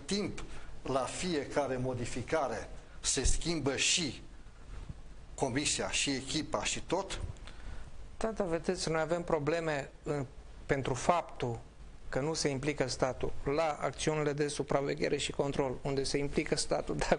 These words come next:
Speaker 2: cum se implică la vânzări. Abatoarele de douăzeci de ani, de când cunosc și eu, uh, această economie,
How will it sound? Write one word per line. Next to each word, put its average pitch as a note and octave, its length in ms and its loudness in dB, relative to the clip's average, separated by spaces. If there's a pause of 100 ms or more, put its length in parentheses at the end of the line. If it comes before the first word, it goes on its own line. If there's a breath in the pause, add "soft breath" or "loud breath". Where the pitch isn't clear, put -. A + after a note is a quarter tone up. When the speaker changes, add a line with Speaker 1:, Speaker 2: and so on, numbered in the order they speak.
Speaker 2:
cum E3 120 2
se D3+ 140 2
implică C#3+ 560 2 (400 loud breath)
la D3+ 220 4
vânzări. D3+ 680 0 (120)
Abatoarele E3 680 4
de D3+ 320 2 (300)
douăzeci D3+ 440 2
de C3+ 120 2
ani, D3+ 200 2
de C#3+ 140 0
când C#3+ 300 0 (360)
cunosc D3 380 2
și C3+ 220 0
eu, D#3 220 0 (420 loud breath)
uh, C#3+ 100 0 (240)
această C#3 680 2
economie, D#3 840 2